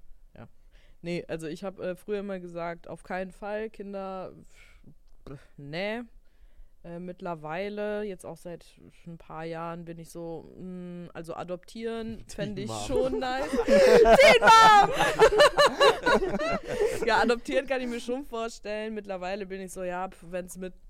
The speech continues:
Speaker 1: dem richtigen Partner passiert, passt, whatever, dann kann ich das auch akzeptieren. Und ja, keine Ahnung, super unentschlossen,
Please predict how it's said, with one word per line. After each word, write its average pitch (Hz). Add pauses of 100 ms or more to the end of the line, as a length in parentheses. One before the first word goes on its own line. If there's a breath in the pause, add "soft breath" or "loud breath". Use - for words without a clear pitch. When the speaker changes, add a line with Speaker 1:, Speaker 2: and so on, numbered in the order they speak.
Speaker 1:
dem 180 (520)
richtigen 170 (100)
Partner 165 (960)
passiert, 180 (180)
passt, 165 (200)
whatever, 156
dann 160 (540)
kann 160
ich 151
das 139
auch -
akzeptieren. 143
Und -
ja, 120
keine -
Ahnung, 143
super 147
unentschlossen, 127